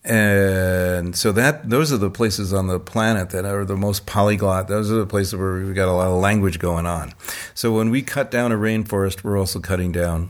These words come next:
lang-, human languages, which is, which is pretty, pretty sad. And, and we're, and we're cutting down all kinds of languages from the critters. Um, so I completely agree with you. And I think, and there's an organization that I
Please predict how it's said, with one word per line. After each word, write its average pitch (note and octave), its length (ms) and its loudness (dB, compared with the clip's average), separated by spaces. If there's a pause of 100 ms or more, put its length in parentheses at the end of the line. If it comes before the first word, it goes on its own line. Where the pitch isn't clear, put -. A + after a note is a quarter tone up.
lang-, F2+ 300 -2
human G2+ 340 4
languages, F2 540 0 (480)
which - 200 0
is, F#2+ 280 0
which G#2+ 260 -2
is F#2+ 100 0
pretty, G2 380 0 (220)
pretty F#2+ 220 2
sad. E2+ 480 0
And, G2+ 260 0
and G2+ 240 0
we're, G2 180 2
and G#2+ 160 -2
we're G2 100 2
cutting F#2+ 320 0
down F2+ 360 0
all G2+ 240 2
kinds C3 200 2
of F#2 80 0
languages E2 520 -2
from F2 240 -4
the E2+ 80 -4
critters. E2+ 580 -2 (800)
Um, F2+ 540 2
so G2 500 2
I A2 540 2
completely G2+ 480 0
agree F#2+ 260 2
with F2+ 220 0
you. F2 240 -2 (240)
And F#2+ 200 2
I F2+ 140 2
think, G2 240 -2 (320)
and G#2+ 140 0
there's A#2+ 180 0
an A#2 80 2
organization G#2+ 1000 -2
that F2+ 220 -6
I F2+ 280 -2